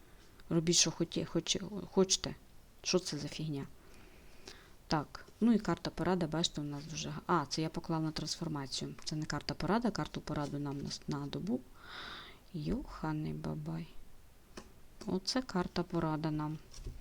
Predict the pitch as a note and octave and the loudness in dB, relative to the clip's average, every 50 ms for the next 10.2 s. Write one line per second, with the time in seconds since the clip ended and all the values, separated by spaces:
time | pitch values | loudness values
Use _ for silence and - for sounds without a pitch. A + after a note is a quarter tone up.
0 | - - - - - - - - - - - - - G#3+ A3+ A3+ A#3 A3+ - G#3 | -12 -14 -14 -14 -16 -16 -18 -16 -16 -18 -12 -2 2 4 4 4 2 2 0 0
1 | G#3 - G3 F#3+ F#3 E3+ D3 D3 D3 D3 D3 D#3+ D3+ - - - - - - - | 0 2 0 0 0 0 -2 -4 -8 -10 -10 -10 -10 -12 -16 -18 -18 -20 -20 -20
2 | - - - - - - - - - - - - - - - - - - - - | -20 -20 -20 -20 -20 -20 -20 -18 -18 -18 -18 -20 -20 -20 -20 -20 -18 -18 -16 -18
3 | - - - - - - - - - - - - - - - - F3+ F3+ G3 G#3 | -16 -16 -16 -18 -18 -18 -18 -18 -18 -16 -16 -18 -16 -16 -8 -2 2 2 2 2
4 | G#3+ G#3+ - - G#3+ F3 D#3+ D#3+ D#3 D#3 D#3 D#3 D#3 D#3+ D#3 - - - E3 D#3 | 2 0 -2 -2 -2 -2 0 -2 -2 -4 -4 -4 -6 -8 -8 -10 -8 -8 -8 -8
5 | D#3+ D3 D3+ D#3+ - - E3+ D#3 - - - - - - - - - - - - | -6 -8 -10 -10 -12 -12 -12 -12 -14 -14 -18 -18 -18 -18 -20 -20 -20 -18 -18 -18
6 | - - - - - - - - - - - - - - - - - A3 G3+ G3+ | -18 -18 -18 -18 -18 -18 -18 -18 -18 -18 -18 -18 -16 -14 -6 -4 -2 0 0 2
7 | G3 F#3 E3+ F3+ E3+ - - F3 G3 A3 A3 - C4+ C#4 C4+ - - - - - | 2 2 2 0 -2 0 -2 -2 -2 -2 0 -2 -2 -2 -2 -10 -16 -18 -18 -18
8 | - - - - - - - - - - - - - - F#3 - - - - - | -18 -18 -14 -14 -14 -14 -14 -16 -18 -18 -18 -12 -8 -8 -8 -8 -10 -12 -2 2
9 | - G3+ G3 F#3 F3 E3 - - E3 - - E3+ D#3+ E3 D#3+ D#3 D#3 D#3 - - | 4 6 6 6 6 4 0 -2 -6 -2 -2 -2 0 0 -2 0 -2 -4 -4 -2
10 | F3 F#3+ A#3+ | -2 -2 -2